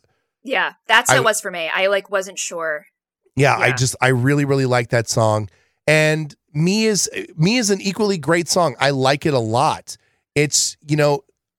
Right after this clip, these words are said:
Speaker 2: I am always going to prefer up-tempo songs over slow songs unless they are just abs-, I mean, your Because of You's, you know,
Speaker 1: Right.
Speaker 2: I can throw Already Gone in there as well.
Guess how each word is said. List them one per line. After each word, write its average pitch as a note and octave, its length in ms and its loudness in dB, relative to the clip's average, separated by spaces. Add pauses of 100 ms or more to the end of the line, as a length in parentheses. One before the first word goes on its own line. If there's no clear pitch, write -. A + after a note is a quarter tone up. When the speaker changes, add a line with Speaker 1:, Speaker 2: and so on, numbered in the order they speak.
(160)
Speaker 2:
I D#3+ 180 2
am F#3 240 0
always F#3+ 440 0
going D#3+ 320 -2
to D#3 220 -4
prefer C3 800 0 (840)
up-tempo D3 600 2
songs A2 680 0 (120)
over A2 520 0
slow A#2 360 0
songs G2 600 -2
unless G#2+ 560 0
they A2 200 -2
are G2+ 100 -2
just G2 300 -6 (100)
abs-, A2+ 280 0
I - 40 -10
mean, G#2 340 -8 (600)
your G#2+ 240 2
Because A2 500 0
of G#2 140 -2
You's, G#2 720 -2
you G2+ 120 -10
know, F#2 380 -4
Speaker 1:
Right. D#3 280 -10 (220)
Speaker 2:
I A2 100 0
can A2 120 -8
throw G#2+ 180 -2
Already G#2 360 -2
Gone G#2 400 0
in G#2 140 -4
there G2+ 240 -2
as G2 180 -6
well. G2 360 -2